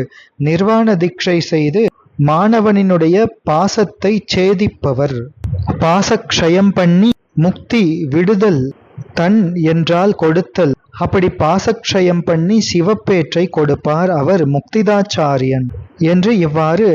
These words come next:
சைவாகமங்களிலே அருளப்பட்டிருக்கின்றது. சைவ சமய நெறியிலே ஸ்ரீ மறைஞான சம்பந்த நாயனாரும் இவ்வாறு அருளியிருக்கின்றார். எனவே இங்கே பரமாச்சாரிய சுவாமிகள் முன்பு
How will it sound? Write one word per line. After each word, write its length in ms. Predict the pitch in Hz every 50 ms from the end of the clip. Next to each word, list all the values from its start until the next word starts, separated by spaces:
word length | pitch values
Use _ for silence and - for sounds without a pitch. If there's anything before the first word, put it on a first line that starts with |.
| 147 151 185 214 233 180 -
சைவாகமங்களிலே 1120 | - 160 160 175 185 220 220 214 214 214 190 190 190 180 170 175 175 165 156 151 151 151 151
அருளப்பட்டிருக்கின்றது. 1120 | 139 139 143 165 180 175 170 165 147 - - 147 135 135 - 147 139 131 139 139 135 180 208
சைவ 400 | - - 151 151 170 185 214 202
சமய 380 | - 180 165 165 165 160 156 147
நெறியிலே 640 | 147 143 143 139 175 190 165 147 143 156 196 202 143 123 123 - - - - -
ஸ்ரீ 260 | - 120 - - 190 190
மறைஞான 640 | 170 151 143 143 156 185 202 214 208 208 202 196 190
சம்பந்த 560 | 180 - - 165 160 151 175 170 170 170 165
நாயனாரும் 760 | 160 151 151 151 151 156 160 156 147 147 143 143 180 208 180 175 196
இவ்வாறு 500 | 180 156 147 139 139 143 143 147 175 190
அருளியிருக்கின்றார். 1000 | 160 139 135 151 160 156 151 143 131 123 - - 131 127 120 - 123 120 120 120 - - - - - _
எனவே 400 | 175 180 190 202 202 208 240 240 226
இங்கே 360 | 202 190 190 190 180 208 233 240 233 - -
பரமாச்சாரிய 760 | 160 151 170 190 220 226 226 214 - 226 202 196 185 190 190
சுவாமிகள் 600 | 160 - - 175 165 170 175 175 - 180 175 180
முன்பு 360 | 160 165 165 160 156 151 185